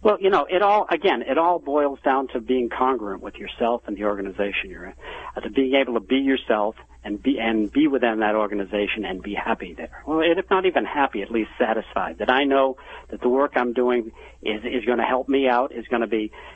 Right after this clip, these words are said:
is gonna be meaningful m-, for me. You know, when I talk about, when I talk to managers, is I talk about, you know, showing people the vision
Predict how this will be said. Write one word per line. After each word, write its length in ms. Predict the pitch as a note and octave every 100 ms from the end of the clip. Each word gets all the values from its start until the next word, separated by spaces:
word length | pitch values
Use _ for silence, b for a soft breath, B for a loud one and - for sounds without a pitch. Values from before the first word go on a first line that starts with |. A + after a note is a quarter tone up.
| -
is 80 | A2+
gonna 200 | B2 A2
be 100 | A2
meaningful 500 | B2+ C3+ B2+ - A#2+
m-, 200 | B2 A#2+
for 100 | -
me. 260 | A#2+ C3 C3+ B -
You 60 | D3
know, 100 | D3
when 100 | F3+
I 80 |
talk 260 | F#3 F3 E3
about, 180 | C#3 B2+
when 100 | A2+
I 80 | A2+
talk 280 | A#2+ A#2+
to 80 | -
managers, 480 | G2+ G#2+ G#2 - G2 -
is 80 | G2+
I 100 | A2
talk 240 | - A2+
about, 240 | A2 G#2+ A2+
you 80 |
know, 100 | A2 G2+ D#3+
showing 260 | D3+ C#3+
people 440 | - D3 C#3 B2+ A#2
the 160 | A2+
vision 500 | A2+ C#3 A#2+ B2 A#2